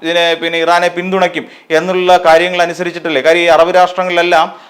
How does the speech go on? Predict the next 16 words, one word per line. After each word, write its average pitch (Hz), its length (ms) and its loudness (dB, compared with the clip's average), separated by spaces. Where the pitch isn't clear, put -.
അമേരിക്കയുടെ 185 680 2
സൈനിക 180 380 -2
വിന്യാസമുണ്ട്. 190 560 -2
അങ്ങനെ 180 220 4
വരുമ്പോൾ 190 460 2
ഇതെല്ലാം 175 380 2
ദോഷകരമായി 180 760 2
അമേരിക്കയെ 180 480 -2
തന്നെ 170 200 -2
ബാധിക്കും. 175 560 0
ഇതൊക്കെ - 240 -4
മനസ്സിലാക്കിയിട്ടാണ് 202 760 2
അമേരിക്ക 190 340 -2
അതിൽ 190 120 2
നിന്ന് 185 140 -6
പിൻവലിഞ്ഞിട്ട് 180 560 -2